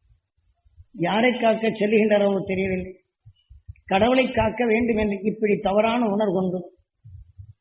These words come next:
உயிரால் உருவாக்கப்பட்ட இந்த உடலை தன் உடலையும் அழித்து பிறரையும் அழிக்க வேண்டும் என்று அசுர உணர்வுகள் வளரப்படும் போது இதுவே காற்று மண்டலத்தில் பரவி மண்ணின் தீமை நீக்கி உணர்வை மறந்து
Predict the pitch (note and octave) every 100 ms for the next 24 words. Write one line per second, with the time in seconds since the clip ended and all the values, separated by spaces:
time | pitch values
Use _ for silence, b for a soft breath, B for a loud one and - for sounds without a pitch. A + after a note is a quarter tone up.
0 | _ _ - - - - G#3+ A#3+ B3 B3
1 | A3 B3+ G#3 A#3+ A#3 G#3+ A3 G3+ G#3 A3
2 | A3 A3 A3+ - _ - A3 G#3 A#3 A#3+
3 | A3+ G#3 G#3+ - A3 - - - G#3 A3+
4 | A#3+ A3 A3+ G#3+ A#3 A3 A3 G#3 G3+ F#3
5 | F#3 A3 A#3+ G#3 F#3 F#3 E3+ F#3 G3 G3+
6 | F#3 F3 F3+ F3+ - _ _ _ _ _
7 | _ _ _ _ _ G#3 B3+ C4+ - G#3+
8 | A3 C4+ A#3+ G#3+ A#3+ A#3+ G3+ A3+ A3+ G3+
9 | G3 G3 G3+ - _ _ _ _ _ _
10 | _ _ _ _ - F3+ F#3+ A#3 B3+ -
11 | C4 C4+ B3+ A#3+ A#3+ A3 G#3+ A3 F#3+ F3+
12 | F#3+ G3